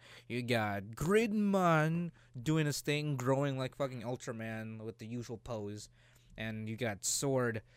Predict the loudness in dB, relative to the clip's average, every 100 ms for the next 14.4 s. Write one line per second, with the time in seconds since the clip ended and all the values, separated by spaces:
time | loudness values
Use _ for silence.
0 | -20 -10 -6 -4 -4 -2 2 4 4 2
1 | 0 2 4 4 2 -2 0 0 -2 -2
2 | 0 2 2 2 0 -2 -4 -2 0 0
3 | 0 -6 -20 -20 -20 _ -10 -6 -4 -2
4 | 0 0 -2 -4 -6 -4 -4 2 4 4
5 | 2 0 -4 -4 -4 -2 -2 -2 -2 -4
6 | -4 -6 0 2 2 0 -10 -8 -10 -8
7 | -12 -10 -6 -4 0 0 2 0 4 6
8 | 6 4 2 -2 -2 -10 -18 -20 -20 -20
9 | -6 0 0 0 -6 -2 2 4 6 6
10 | 4 0 -2 -2 0 0 0 0 0 -2
11 | -4 -4 -2 -4 -8 -18 -20 -20 -20 _
12 | _ _ -20 _ _ -8 0 2 2 2
13 | 0 -2 -2 0 0 0 0 0 0 -2
14 | -2 0 0